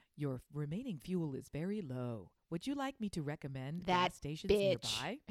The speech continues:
Speaker 1: Bloop, bloop, bloop. I'm like, "Fuck off. Just fuck off, car. Fuck off."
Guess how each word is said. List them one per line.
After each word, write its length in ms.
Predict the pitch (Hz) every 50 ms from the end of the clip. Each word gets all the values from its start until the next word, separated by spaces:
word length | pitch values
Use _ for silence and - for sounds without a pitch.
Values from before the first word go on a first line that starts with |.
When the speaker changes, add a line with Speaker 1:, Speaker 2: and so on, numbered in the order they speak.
| 208 214 -
Speaker 1:
Bloop, 100 | 240 208
bloop, 220 | 277 302 339 349 427 494 523 - -
bloop. 60 | 240 - -
I'm 80 | - 226
like, 140 | 254 247 - - -
"Fuck 160 | 381 370 - -
off. 300 | 247 233 226 208 190 - - - - -
Just 200 | - 262 - - _ _ -
fuck 180 | - - -
off, 240 | 214 185 170 - -
car. 300 | - 139 143 135 131 127 _ _ _ _ -
Fuck 180 | 320 - -
off." 220 | 190 156 120 104